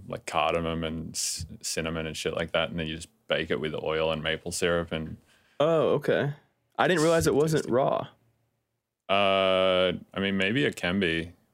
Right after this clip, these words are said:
Speaker 1: but, uh, I definitely bake mine.
Speaker 2: Cool.
Speaker 1: Yeah, I wonder
Speaker 2: Nice.
Speaker 1: if granola is usually raw. Maybe it is.
Speaker 2: I don't know. I haven't been doing anything like that. I recently got an air fryer, so that's been cool.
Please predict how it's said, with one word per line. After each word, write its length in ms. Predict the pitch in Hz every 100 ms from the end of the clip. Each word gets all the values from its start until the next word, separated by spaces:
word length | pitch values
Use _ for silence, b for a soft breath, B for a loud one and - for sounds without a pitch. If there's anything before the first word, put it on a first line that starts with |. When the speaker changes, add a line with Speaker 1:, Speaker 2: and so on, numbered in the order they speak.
| -
Speaker 1:
but, 240 | 90 80 _ _ _ _ _ -
uh, 560 | 90 85 80 80 80 -
I 100 | 87
definitely 360 | 87 85 87
bake 380 | 85 - 82 80
mine. 320 | 82 80 85 85 _ _ _ _ _ _ _ _ _ _ -
Speaker 2:
Cool. 220 | 156 170 _ _ _ _ -
Speaker 1:
Yeah, 80 | 98
I 20 |
wonder 180 | 92 156
Speaker 2:
Nice. 240 | 190 -
Speaker 1:
if 80 | 113
granola 280 | 95 92 82
is 320 | 80 90 -
usually 340 | 80 76 82 80
raw. 360 | 78 78 82 90 _ _ _ _ _ -
Maybe 160 | 104
it 80 | 92
is. 360 | 80 82 78 - _ _ _ _ _ _ - - -
Speaker 2:
I 60 | 113
don't 160 | 120
know. 280 | 127 127 147 - _ b b b -
I 100 | 107
haven't 180 | 185 190
been 100 | 151
doing 120 | 147
anything 160 | 147 139
like 160 | 107 98
that. 260 | 104 98
I 120 | 98
recently 640 | 123 120 117 123 156 160 156
got 140 | 139
an 80 | -
air 180 | 113 120
fryer, 460 | - 110 110 120 139
so 120 | -
that's 180 | 110 113
been 340 | - 117 113 117
cool. 400 | - 110 110 113